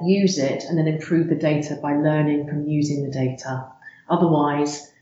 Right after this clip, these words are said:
it's just another data set that, that, that people may not find useful and sits there but is never downloaded.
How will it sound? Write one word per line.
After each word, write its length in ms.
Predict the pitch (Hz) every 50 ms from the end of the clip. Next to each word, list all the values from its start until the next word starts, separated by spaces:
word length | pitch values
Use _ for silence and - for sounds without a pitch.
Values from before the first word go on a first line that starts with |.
| _ _ _ _ _ _ - - - - - -
it's 200 | - - - -
just 220 | - 180 - -
another 180 | 170 160 156 147
data 240 | 151 147 147 147 -
set 180 | - 139 120
that, 220 | 117 - - - - - - _ _ _ -
that, 380 | 147 - - - - - -
that 320 | 165 143 - - - - -
people 260 | 160 156 151 - 151
may 520 | 147 147 147 147 143 143 143 143 - - - _ _ -
not 280 | 160 151 147 - - -
find 480 | - 139 143 139 139 139 131 - - - - - _
useful 600 | - 147 139 135 - - - 143 139 131 127 123
and 300 | - 139 139 139 135 127
sits 560 | - - - - - - - - - - - -
there 180 | 135 131 127
but 100 | 131 -
is 120 | 143 139 147
never 320 | 143 143 143 147 143 143
downloaded. 800 | - 147 135 139 139 135 139 139 139 135 127 - 95 185 - -